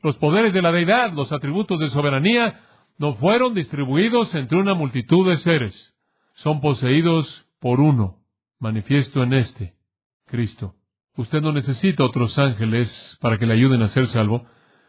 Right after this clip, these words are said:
Eso es lo que ellos estaban enseñando. Usted no necesita otros espíritus, usted no necesita otros seres, por cuanto agradó al Padre que en Él habitase toda plenitud.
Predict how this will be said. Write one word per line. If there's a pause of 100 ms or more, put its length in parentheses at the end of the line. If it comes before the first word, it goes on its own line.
(500)
Eso
es
lo
que
ellos
estaban
enseñando.
Usted
no
necesita
otros
espíritus,
usted
no
necesita
otros
seres, (220)
por
cuanto
agradó
al
Padre
que
en
Él
habitase
toda
plenitud.